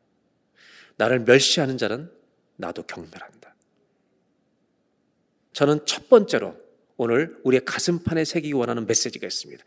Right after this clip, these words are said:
한번 따라 하실까요? 하나님을 존중히 여기는 자를 하나님은 존중히 여기십니다.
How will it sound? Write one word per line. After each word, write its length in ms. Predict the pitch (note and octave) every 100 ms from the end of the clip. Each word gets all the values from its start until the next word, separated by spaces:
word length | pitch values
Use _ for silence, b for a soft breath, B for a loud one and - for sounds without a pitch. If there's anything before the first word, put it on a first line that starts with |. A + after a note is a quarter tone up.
| b
한번 260 | C#3 C#3 A#2 - -
따라 160 | E3
하실까요? 320 | C#3+ - C#3+ C3+ B B
하나님을 580 | - G#3+ F#3 C#3 G2+ - - - _ - b b b b
존중히 600 | - E3+ F#3 F#3 F#3+ F#3+ E3
여기는 280 | C3+ C3 A#2
자를 420 | G#2+ C#3 F#3+ - - _ - - - - - - b b
하나님은 600 | - - A3+ G#3+ E3+ G2+ - - _ _ - b b b
존중히 560 | - E3+ G3+ G#3+ G#3
여기십니다. 640 | E3 A#2+ - - - -